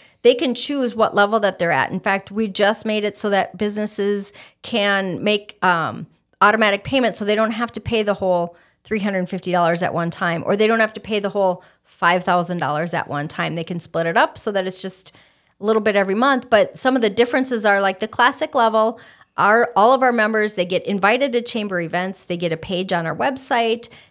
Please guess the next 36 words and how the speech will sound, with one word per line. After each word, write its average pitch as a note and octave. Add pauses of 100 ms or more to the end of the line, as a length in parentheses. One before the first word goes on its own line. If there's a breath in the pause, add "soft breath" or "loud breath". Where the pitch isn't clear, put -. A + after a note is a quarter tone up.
(100)
They E3+
can E3+
post -
hot -
deals A3
and D#3+
job G#3+
postings G3+
and -
events G#3+
on A#3+
our A#3
website. G#3 (280 soft breath)
They G3
can G3
be F3+
a F3
guest -
on F3+
our E3
T B3
V B3
show A#3
or F3
our D#3+
radio A#3+
show. A3+
So A3+
those A#3
are C#4+
some A#3+
of A3
the F#3+
marketing F3+
things A#3
that E3+